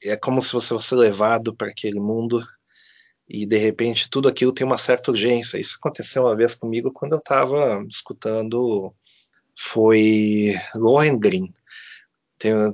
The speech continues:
tem um, tem aquela, a, a parte final do Lohengrin, quando ele se anuncia,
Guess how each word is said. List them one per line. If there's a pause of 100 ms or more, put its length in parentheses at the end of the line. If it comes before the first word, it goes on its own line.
tem
um,
tem
aquela,
a,
a
parte
final
do
Lohengrin,
quando (1200)
ele
se
anuncia,